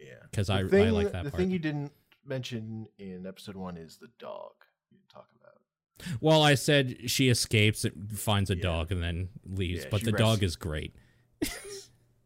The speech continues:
Speaker 2: Yeah,
Speaker 1: That's
Speaker 2: we should
Speaker 1: lucky.
Speaker 2: talk about the dog.
Speaker 1: Pizza dog.
Speaker 2: Yeah, pizza dog. And, uh, it's, <laughs> it's really bad that she's just like, "Oh, yeah, you're hungry. You want pizza?" <laughs>
Speaker 1: Yeah.
Speaker 2: Like,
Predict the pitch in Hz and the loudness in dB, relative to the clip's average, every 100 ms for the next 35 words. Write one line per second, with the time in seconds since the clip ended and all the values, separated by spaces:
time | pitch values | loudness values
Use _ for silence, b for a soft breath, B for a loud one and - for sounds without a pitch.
0 | _ _ _ _ _ _ 95 76 98 120 | _ _ _ _ _ _ -8 -8 -2 0
1 | - 110 107 98 87 90 85 82 69 - | 2 0 0 -2 -4 -4 -4 -8 -8 -10
2 | 76 98 95 92 101 131 _ _ _ _ | -12 -14 -12 -10 -12 -14 _ _ _ _
3 | _ _ _ _ _ - 95 69 - 101 | _ _ _ _ _ -8 -8 -6 -4 -2
4 | - 85 78 90 98 _ _ _ _ _ | -2 -6 -8 -10 -12 _ _ _ _ _
5 | _ 117 101 98 95 87 85 _ _ _ | _ 0 0 0 -2 -4 -6 _ _ _
6 | _ _ _ _ _ 147 - - - - | _ _ _ _ _ -4 -2 -4 -4 -10
7 | _ - - - _ _ _ _ _ - | _ -16 -16 -16 _ _ _ _ _ -10
8 | - 233 359 302 180 151 139 123 110 - | -8 -6 -2 0 0 0 0 0 -2 -4
9 | B B - - 165 139 123 123 120 110 | B B -10 -2 -2 -2 0 0 2 0
10 | - 151 170 185 156 110 117 120 151 156 | 0 0 4 6 6 4 4 4 4 4
11 | 101 90 101 117 - - 123 - 214 190 | 2 2 2 0 -2 -4 -4 -2 -2 -4
12 | - _ _ _ _ _ - 117 117 110 | -8 _ _ _ _ _ 2 2 2 -2
13 | - 123 | 0 -2